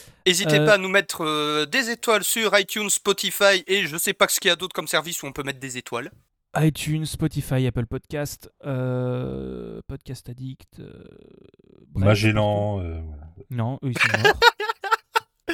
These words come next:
Speaker 2: Eux, ils
Speaker 3: Ah non,
Speaker 2: sont
Speaker 3: j'ai
Speaker 2: morts.
Speaker 3: Bouygues qui veut me fa-, faire créer un compte Magellan, c'est incroyable.
Speaker 2: Oh, putain de merde. Enterrez-les.
Speaker 1: Ah oui, euh, on a oublié de parler d'un truc. Elon Musk va, euh, va te faire cuire le cul.
Speaker 3: Oui,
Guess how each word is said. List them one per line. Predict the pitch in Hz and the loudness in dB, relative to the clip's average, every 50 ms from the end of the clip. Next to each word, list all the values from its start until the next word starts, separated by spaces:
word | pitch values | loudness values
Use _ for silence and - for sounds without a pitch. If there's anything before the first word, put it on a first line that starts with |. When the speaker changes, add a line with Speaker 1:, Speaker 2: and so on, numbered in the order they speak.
| - | -6
Speaker 2:
Eux, | 139 143 | -2 2
ils | 143 | 4
Speaker 3:
Ah | - | 4
non, | 139 208 | 4 6
Speaker 2:
sont | 254 269 | 4 4
Speaker 3:
j'ai | 170 123 151 147 | 6 6 6 8
Speaker 2:
morts. | 151 170 175 160 - | 10 10 10 10 8
Speaker 3:
Bouygues | - 160 135 | 6 2 0
qui | - - 123 | 0 -2 0
veut | 123 135 131 | 0 0 0
me | |
fa-, | 127 - 120 113 110 110 | 0 0 0 0 0 -2
faire | 104 - - 113 | -4 -6 -10 -12
créer | - - 120 113 | -4 0 0 0
un | 113 117 | 0 0
compte | - 117 110 | -4 -6 -4
Magellan, | 117 113 107 110 113 113 113 117 | -2 -2 0 0 0 -2 -2 -4
c'est | 117 - 92 | -4 -6 -10
incroyable. | 90 87 - 98 95 92 90 92 | -10 -8 -8 -6 -6 -6 -8 -8
Speaker 2:
Oh, | - - 98 - 123 107 - | -10 -8 -8 -8 -8 -10 -12
putain | - - - - 113 | -14 -16 -16 -16 -18
de | 104 104 104 104 107 110 | -18 -16 -16 -14 -12 -12
merde. | 107 104 104 _ _ _ _ _ _ _ _ _ _ _ - | -12 -14 -16 _ _ _ _ _ _ _ _ _ _ _ -12
Enterrez-les. | 120 151 - - 202 196 180 175 160 165 180 185 190 175 135 120 - _ _ _ _ _ _ _ _ _ _ _ _ _ | -12 -12 -8 -6 -6 -4 -2 0 0 0 0 0 0 -2 -4 -8 -12 _ _ _ _ _ _ _ _ _ _ _ _ _
Speaker 1:
Ah | - 190 233 | -8 -4 -2
oui, | 277 285 269 - 160 175 | -2 -2 -2 -2 0 2
euh, | 180 180 180 185 185 | 4 4 4 2 2
on | 190 190 | 2 0
a | 196 | 0
oublié | 190 175 220 269 | 0 0 -2 -4
de | 247 | 0
parler | _ 240 220 214 196 | _ 2 2 4 2
d'un | 220 220 | 0 -4
truc. | 220 - 226 202 - - 139 - _ _ _ _ _ _ _ _ _ _ _ _ - | -4 -6 -8 -8 -6 -6 -8 -8 _ _ _ _ _ _ _ _ _ _ _ _ 2
Elon | 190 220 240 226 214 | 4 4 4 4 4
Musk | 226 269 269 - - | 2 2 2 2 0
va, | 214 160 180 233 233 | 0 4 4 4 4
euh, | 269 220 202 202 | 4 2 2 2
va | 170 208 185 | 2 0 0
te | - | 2
faire | - 220 - | 0 0 0
cuire | - 247 220 220 | -2 -2 -2 -2
le | 185 160 | -4 -4
cul. | - - 123 110 - _ _ _ _ _ _ _ _ _ _ - | -6 -8 -12 -12 -16 _ _ _ _ _ _ _ _ _ _ 6
Speaker 3:
Oui, | 143 185 | 6 6